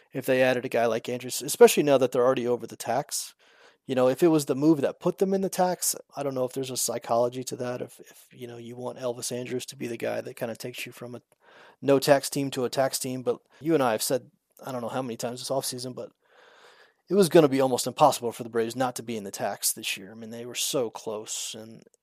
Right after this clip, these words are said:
if you made any kind of addition in the offseason or,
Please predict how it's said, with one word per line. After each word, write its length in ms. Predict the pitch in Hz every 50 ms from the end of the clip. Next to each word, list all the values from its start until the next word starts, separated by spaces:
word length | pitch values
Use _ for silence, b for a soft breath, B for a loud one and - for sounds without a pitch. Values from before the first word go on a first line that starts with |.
| _ _ _
if 160 | - 135 -
you 240 | 139 135 135 131 - - _ _ _ -
made 240 | 139 139 143 139 127
any 360 | 147 170 175 160 147 139 123 87 85 - -
kind 240 | - 143 131 127
of 80 | 127 120
addition 380 | 120 113 135 127 - - 131 127
in 80 | 117
the 100 | 120 113
offseason 540 | 113 113 123 120 - - 123 120 117 127 120
or, 200 | 123 113 -